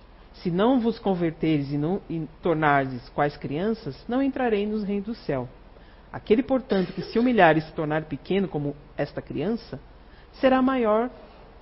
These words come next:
no reino dos céus." E aquele que recebe em nome uma criança, tal como acaba de dizer, é a mim mesmo que recebe. Ele disse isso chamando um menino no centro e dizendo pros apóstolos e pra todo mundo que tava isso, né?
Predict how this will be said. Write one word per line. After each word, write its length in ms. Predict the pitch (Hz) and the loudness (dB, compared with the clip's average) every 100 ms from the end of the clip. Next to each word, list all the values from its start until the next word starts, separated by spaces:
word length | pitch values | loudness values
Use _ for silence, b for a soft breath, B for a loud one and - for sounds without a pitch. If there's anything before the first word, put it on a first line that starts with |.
| - | -8
no 60 | 277 | -2
reino 280 | 226 214 226 | 0 2 0
dos 160 | 226 - | -2 -6
céus." 520 | 135 123 - - - B B - | -4 -4 -8 -18 -20 B B 2
E 80 | 170 | 2
aquele 260 | 160 190 | 4 2
que 120 | 190 | 4
recebe 400 | 190 175 - 156 | 0 0 0 0
em 60 | 165 | 0
nome 600 | 160 151 143 135 131 127 | 0 0 2 2 0 -2
uma 140 | 151 156 | -4 -4
criança, 540 | - 143 202 220 147 | -4 -2 -2 0 -2
tal 240 | - 147 | 4 4
como 220 | 147 143 135 | 4 -2 -2
acaba 260 | 139 131 | -2 -2
de 120 | 147 | 0
dizer, 320 | 208 196 240 277 B B | -2 2 2 0 B B
é 80 | 311 | 0
a 40 | 285 | 2
mim 160 | 277 | 2
mesmo 360 | 254 220 214 220 | 2 2 2 -2
que 100 | 214 | -2
recebe. 580 | 226 226 151 127 123 131 B B - | -2 -2 -4 -4 -4 -8 B B 2
Ele 160 | 190 | 4
disse 340 | 180 220 - 214 | 4 -2 0 -2
isso 160 | 226 - | -2 -2
chamando 360 | 240 208 208 | 0 2 0
um 60 | 220 | 0
menino 320 | 220 196 202 | 0 0 0
no 140 | 208 | -2
centro 340 | 214 180 185 202 | -4 -4 -4 -4
e 20 | |
dizendo 320 | 196 190 165 | -4 -2 -2
pros 160 | 175 190 | -4 -4
apóstolos 640 | 196 165 131 - 131 135 196 | -4 -4 -6 -6 -10 -8 -6
e 40 | |
pra 200 | - 156 | -2 0
todo 180 | 165 160 | 0 -2
mundo 180 | 156 156 | -4 -6
que 120 | 160 | -6
tava 260 | 151 151 | -4 -4
isso, 320 | 131 123 - 127 | -6 -8 -12 -10
né? 220 | 151 | -8